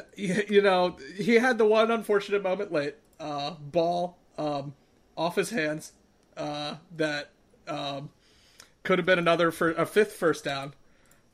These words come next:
but, uh, <laughs> off his hands becomes Lamar's second pick of the day. Uh, not Lamar's fault. Incredible diving interception. Uh, but the game was so far in hand, it didn't really matter, and I'll just chalk that up for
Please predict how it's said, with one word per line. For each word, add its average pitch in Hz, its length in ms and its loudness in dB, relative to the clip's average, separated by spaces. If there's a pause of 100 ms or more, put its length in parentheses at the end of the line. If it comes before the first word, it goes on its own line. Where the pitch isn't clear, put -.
but, 160 500 2 (560)
uh, 156 540 -2 (800)
<laughs> - 720 -20
off 214 200 2
his 202 140 2
hands 185 380 2 (280)
becomes 170 380 0
Lamar's 165 320 2
second 160 380 -2
pick 165 180 -2
of - 80 -4
the 143 60 -4
day. 143 380 -4 (140)
Uh, 147 320 -6
not 170 240 2
Lamar's 147 340 -2
fault. 139 320 -6
Incredible 151 760 -2
diving 147 380 -2
interception. 143 720 -10 (500)
Uh, 156 260 2
but 190 140 -6
the 240 60 -2
game 294 140 4
was 202 120 4
so 185 160 4
far 165 200 4
in 139 60 -2
hand, 147 220 -6
it 135 60 -8
didn't 143 160 -6
really 143 140 -2
matter, 143 340 -6
and 147 100 -6
I'll 165 100 0
just 147 220 -10
chalk 151 220 -10
that 143 160 -4
up 139 140 -10
for 139 360 -4